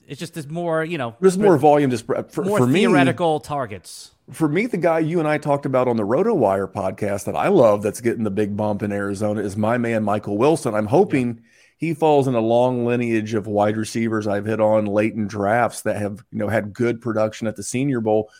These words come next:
Speaker 2: whether that be Cooper Kupp or Terry McLaurin or, or Michael Wilson. Michael Wilson is what happens when you wait until the news becomes definite.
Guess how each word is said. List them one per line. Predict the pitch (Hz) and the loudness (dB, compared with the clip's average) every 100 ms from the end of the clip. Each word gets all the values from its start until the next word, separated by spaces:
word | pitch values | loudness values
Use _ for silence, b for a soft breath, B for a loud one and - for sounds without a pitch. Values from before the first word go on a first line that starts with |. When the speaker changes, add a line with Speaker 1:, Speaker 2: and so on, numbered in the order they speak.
| b b b | b b b
Speaker 2:
whether | 113 120 | -4 0
that | 117 123 | 0 2
be | 143 | 2
Cooper | 147 131 117 107 | 2 -2 -2 -4
Kupp | - 107 98 | -2 -4 -2
or | 104 | -6
Terry | - 107 104 | -6 -6 -6
McLaurin | 104 - 110 101 101 | -6 -8 -6 -4 -4
or, | 104 107 - | -4 -6 -4
or | 110 | -4
Michael | 98 104 101 | -2 -4 -2
Wilson. | 104 107 107 | -2 -2 -4
Michael | 110 175 226 | -6 -4 0
Wilson | 175 196 185 156 | 4 2 2 -4
is | 135 | -4
what | 117 139 120 | -2 -2 -2
happens | 135 139 127 117 | -6 -4 -4 0
when | 127 127 | 0 0
you | 127 135 | 0 0
wait | 117 131 131 131 | 4 4 4 -4
until | 120 117 113 | -8 -4 -4
the | 113 | -2
news | 113 120 113 | 0 -2 -4
becomes | 107 113 113 104 | -6 -6 -8 -8
definite. | 95 98 - - | -8 -8 -12 -20